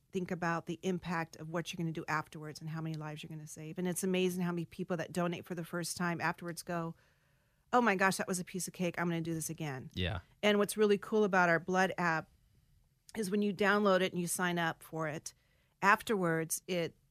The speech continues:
Speaker 1: within a couple of days, it tells you what your blood type is.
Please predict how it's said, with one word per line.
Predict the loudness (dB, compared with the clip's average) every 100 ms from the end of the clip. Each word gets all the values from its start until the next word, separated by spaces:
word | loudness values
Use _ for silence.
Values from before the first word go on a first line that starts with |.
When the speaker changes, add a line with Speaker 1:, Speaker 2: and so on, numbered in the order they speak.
| _ _ -4
Speaker 1:
within | -2 0 0
a | 0
couple | -2 0
of | 0
days, | 0 0 -2
it | -4
tells | -4 -2
you | -2
what | -2
your | -2
blood | -2 -2
type | -4 -6 -6
is. | -6 -6 -10